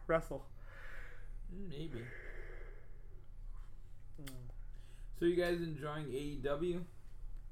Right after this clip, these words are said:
Speaker 1: I watched the last hour of the first show.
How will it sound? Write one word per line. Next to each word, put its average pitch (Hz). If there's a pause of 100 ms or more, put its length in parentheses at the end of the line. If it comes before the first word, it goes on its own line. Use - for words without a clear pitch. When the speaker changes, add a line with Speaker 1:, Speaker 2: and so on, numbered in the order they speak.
(880)
Speaker 1:
I 175
watched 196
the 170
last 156 (100)
hour 143
of 117
the 120
first 120
show. 117